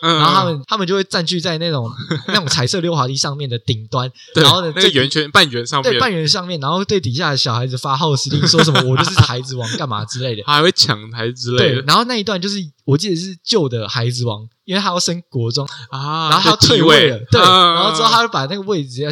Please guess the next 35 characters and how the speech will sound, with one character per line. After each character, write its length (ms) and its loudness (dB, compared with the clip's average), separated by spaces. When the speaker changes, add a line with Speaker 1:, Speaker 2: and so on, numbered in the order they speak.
Speaker 2:
他 240 0
想 180 0
要 140 -2
传 180 2
给 140 -2
谁 320 0
这 80 -8
样， 160 -2
Speaker 1:
<laughs> 180 0
Speaker 2:
就 80 0
是 100 -2
这 140 -8
种 180 -8
超 160 2
级 140 -4
中 240 -2
二 220 2
的 120 2
剧 180 6
情。 180 6
Speaker 1:
<laughs> 60 -2
还 80 2
真 140 0
的 80 -2
有 120 -2
个 80 -4
王 340 -4
这 80 -2
样。 80 2
Speaker 2:
对， 120 0
对， 120 2
对， 200 -2
超 180 -2
好 120 0
笑。 300 -4